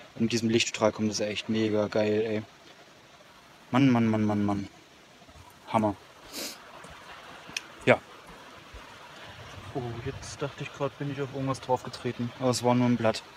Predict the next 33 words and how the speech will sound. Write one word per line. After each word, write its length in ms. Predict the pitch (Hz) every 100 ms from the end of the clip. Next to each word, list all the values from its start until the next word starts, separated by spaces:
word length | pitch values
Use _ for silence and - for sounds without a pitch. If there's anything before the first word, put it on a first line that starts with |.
| - - - -
Oh, 80 | 160
hab 160 | - 123
ich 120 | 120
mich 120 | 117
grad 120 | 120
erschrocken. 340 | 110 - 107 101 - - - - - - - - - - - - - - - -
So, 220 | - 139 110 - - - -
also, 280 | 147 131 117 - -
was, 140 | 190 175
<laughs> 120 | 151
ich, 180 | 220 180
ich 140 | 180
wollte, 160 | 180 185
ich 160 | 143 175
wollte 220 | 175 165
euch, 200 | 156 175
äh, 180 | 143 143
ein 60 |
bisschen 220 | 139 156
was 160 | 143 127
erzählen, 400 | 135 - 175 127
ja. 180 | 135 135 - - -
Oh 100 | 120 -
Gott, 540 | 180 175 139 - - -
äh, 360 | 135 131 131 120 - - - - -
ich 120 | 156
hab 80 | -
das 160 | 185
alles 260 | - 175 175
auch 80 | -
zusammengefasst 840 | 127 131 202 190 131 185 - -
in, 420 | 147 135 135 135 131 - - - -
ähm, 520 | 127 123 123 123